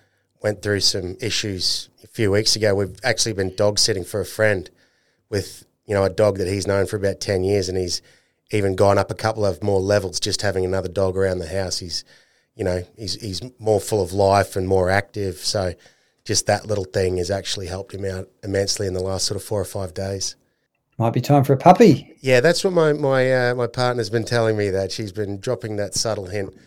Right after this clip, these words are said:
Speaker 1: a number of <laughs> times in the last week. Hey, you mentioned something before I wanted to briefly touch on. You said, you know, if you potentially do have some P T S D, you've been through some personal trauma,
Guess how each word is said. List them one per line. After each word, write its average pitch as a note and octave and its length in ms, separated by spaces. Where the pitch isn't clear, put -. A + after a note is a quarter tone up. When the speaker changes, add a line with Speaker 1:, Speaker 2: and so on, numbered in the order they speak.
Speaker 1:
a G#2 60
number G#2 280
of F#2 100
<laughs> - 140
times D#3 320
in A#2 140
the A2+ 80
last A2 300
week. A#2+ 200
Hey, C#3 100
you D3 120
mentioned F3 360
something C#3+ 260
before B2+ 380
I A#2+ 60
wanted A2+ 240
to G#2+ 80
briefly A2 400
touch - 380
on. F#2+ 180
You A2 160
said, D#3+ 560
you A2+ 100
know, G#2 120
if G#2+ 380
you A2+ 120
potentially G#2+ 600
do G2 120
have G#2+ 160
some G#2+ 100
P G#2 220
T - 180
S F#2+ 140
D, G2 220
you've F2+ 200
been G2+ 160
through G2 140
some G2 180
personal G2 480
trauma, F#2+ 500